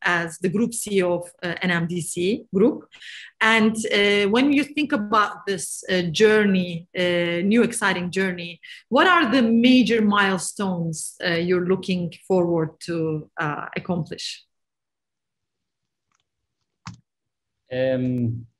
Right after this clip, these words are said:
Speaker 2: the major milestone, actually, um,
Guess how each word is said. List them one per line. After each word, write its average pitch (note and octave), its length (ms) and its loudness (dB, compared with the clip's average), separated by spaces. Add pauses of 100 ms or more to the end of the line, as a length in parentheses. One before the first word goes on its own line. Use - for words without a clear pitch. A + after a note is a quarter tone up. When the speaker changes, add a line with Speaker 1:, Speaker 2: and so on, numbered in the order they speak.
(340)
Speaker 2:
the A#2+ 160 -2
major F3 360 -2
milestone, D#3 840 -4 (840)
actually, C#3 600 -6 (160)
um, G#2 520 -10